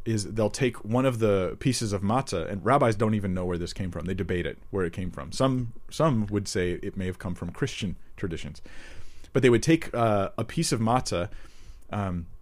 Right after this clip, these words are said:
matzah, by the way, is this bread that we use every time on Passover. I have a picture of it here for you. And we see it as perhaps representing Christ because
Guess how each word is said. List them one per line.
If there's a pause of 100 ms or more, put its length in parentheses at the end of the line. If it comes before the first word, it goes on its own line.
(1000)
matzah,
by
the
way,
is
this
bread
that
we
use
every
time
on
Passover.
I
have
a
picture
of
it
here
for
you. (580)
And
we
see
it
as
perhaps
representing
Christ
because